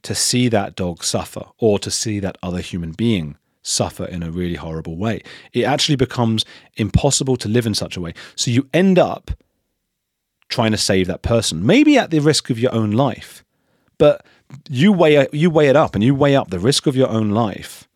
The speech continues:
as less difficult than just sitting there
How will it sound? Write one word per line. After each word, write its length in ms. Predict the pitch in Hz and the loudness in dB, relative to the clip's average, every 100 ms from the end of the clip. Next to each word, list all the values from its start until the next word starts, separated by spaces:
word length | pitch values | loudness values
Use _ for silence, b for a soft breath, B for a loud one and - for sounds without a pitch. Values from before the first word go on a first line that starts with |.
| _ _ - | _ _ -4
as 340 | 104 95 92 - b b b _ _ - | -2 -2 -4 -14 b b b _ _ -6
less 760 | 104 104 120 143 - - - _ _ _ _ _ | -2 2 2 2 0 -4 -6 _ _ _ _ _
difficult 680 | 143 - - 82 - - - _ _ - | 0 0 -8 -6 -6 -10 -14 _ _ -8
than 140 | 98 | -4
just 200 | 120 - | -2 -2
sitting 380 | - 135 - 113 | -2 -4 -4 -2
there 340 | 90 85 95 | -2 -4 -8